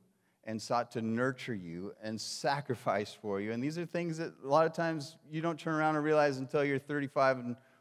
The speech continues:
forty years old, you know what I mean? But you can start to value and honor them now, and we're expected to honor and to value our parents for who they are even now.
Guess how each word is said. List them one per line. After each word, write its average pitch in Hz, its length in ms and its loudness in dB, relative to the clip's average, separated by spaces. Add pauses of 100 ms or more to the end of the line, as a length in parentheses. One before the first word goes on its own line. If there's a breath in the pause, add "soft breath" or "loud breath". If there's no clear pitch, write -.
(180 soft breath)
forty 139 240 4
years 123 260 0
old, 139 380 4 (340 soft breath)
you 127 80 -8
know 123 60 -2
what 123 80 0
I 120 40 -4
mean? 131 160 -2
But 143 140 0
you 160 140 -2
can 175 140 -6
start 175 260 -6
to 135 60 -10
value 127 500 2
and 107 80 -2 (180)
honor 151 380 2
them 107 240 0
now, 117 260 0
and 107 140 -2
we're 104 160 0 (200)
expected - 920 -6
to 95 160 -10 (100)
honor 113 460 -2 (500)
and 104 200 -8
to - 80 -14
value 107 580 -2
our 98 100 2
parents 104 380 -8
for 101 140 -14 (100)
who 107 140 -6
they 98 160 -4
are 92 340 -8 (320)
even 90 220 -14
now. 85 260 -12